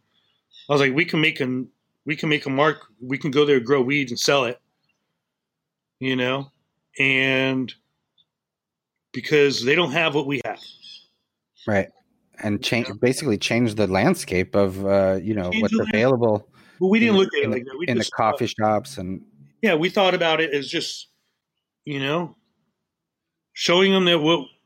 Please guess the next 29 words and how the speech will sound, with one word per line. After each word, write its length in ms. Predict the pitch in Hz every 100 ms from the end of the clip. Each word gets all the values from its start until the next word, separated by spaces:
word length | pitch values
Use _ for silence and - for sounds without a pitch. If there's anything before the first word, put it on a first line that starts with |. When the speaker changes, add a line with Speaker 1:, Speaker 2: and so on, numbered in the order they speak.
| _
Speaker 1:
the 80 | 147
same 300 | - 185 170
stuff, 400 | - 180 170 -
you 240 | 147 151
know, 260 | 143 147 165
what 120 | 139
we 140 | 151 160
have 200 | 170 143
in 80 |
California 600 | 131 147 143 135 139 135 127
is 200 | 120 123
over 140 | 117
there. 100 | 107 - - -
Don't 180 | 175 180
get 100 | 220
me 80 | 180
wrong, 280 | 175 208 175
there 140 | 185
was 280 | 214 - - _ _ _ _ _ _
an 120 | 156
American 560 | 151 139 139 135 - 139
or 120 | 135
two 300 | - 156 131
over 200 | 123 123
there. 220 | 113 113
Speaker 2:
Of 540 | 156 _ _ _ _ -
course. 340 | 98 95 -
Speaker 1:
You 160 | 139 131
know, 440 | 127 127 139 127